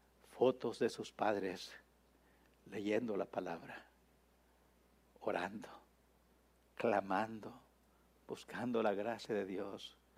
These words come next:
poniendo su brazo sobre ellos, sobre ellas, diciendo, "Señor,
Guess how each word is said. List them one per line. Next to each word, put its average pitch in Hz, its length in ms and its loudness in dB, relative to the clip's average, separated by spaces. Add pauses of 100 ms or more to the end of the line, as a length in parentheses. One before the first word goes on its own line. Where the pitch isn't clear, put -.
(380)
poniendo 127 400 2
su 127 220 0
brazo 123 400 6
sobre 113 480 6
ellos, 113 280 2
sobre 110 460 2
ellas, 113 300 6
diciendo, 120 420 0
"Señor, 120 560 -4